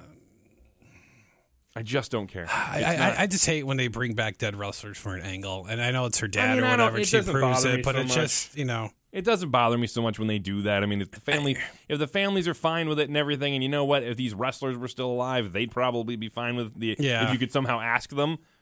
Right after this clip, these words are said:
Speaker 1: you know, they don't care. It's all a shoot
Speaker 2: Hey, hey,
Speaker 1: or a
Speaker 2: you're,
Speaker 1: work
Speaker 2: you're
Speaker 1: for them.
Speaker 2: still saying my name. So.
Speaker 1: Yeah, you know,
Speaker 2: Uh,
Speaker 1: so
Speaker 2: but
Speaker 1: I
Speaker 2: I,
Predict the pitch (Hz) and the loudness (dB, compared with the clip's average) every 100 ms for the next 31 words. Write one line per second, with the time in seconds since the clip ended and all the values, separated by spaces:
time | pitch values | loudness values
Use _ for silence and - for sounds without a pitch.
0 | _ - 113 101 147 165 123 110 123 131 | _ -4 -2 -2 0 0 2 2 2 2
1 | 135 127 120 120 151 120 - - - - | 2 2 0 -2 0 2 2 2 4 4
2 | 117 123 - 170 - 180 175 180 175 160 | 4 4 4 2 4 4 4 2 2 0
3 | 143 113 87 _ - 123 113 139 107 - | 2 0 -2 _ -8 -2 4 4 4 -4
4 | - 127 120 120 - 127 123 - _ _ | -6 0 4 4 4 2 2 -2 _ _
5 | 113 110 | -2 0